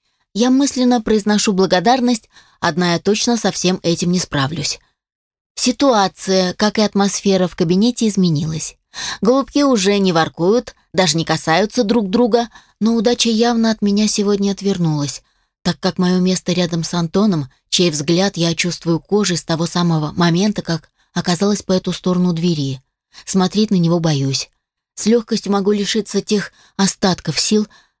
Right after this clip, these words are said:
на которых держусь. Так что из этой парочки я изучаю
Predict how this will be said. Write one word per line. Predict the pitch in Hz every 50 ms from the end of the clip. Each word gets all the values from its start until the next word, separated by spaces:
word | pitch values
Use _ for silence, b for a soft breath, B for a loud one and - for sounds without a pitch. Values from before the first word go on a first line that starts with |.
| _ _ -
на | 175 160
которых | 180 165 - 180 180 165 151
держусь. | - 175 160 143 139 135 135 131 - - - B B B B B B
Так | - 233 226 -
что | - - 240
из | 214 - 214 196
этой | 226 214 - 226 208
парочки | - 240 247 247 226 - - - 220
я | 214 214 214 214 208
изучаю | 196 190 202 202 - 220 214 220 214 208 202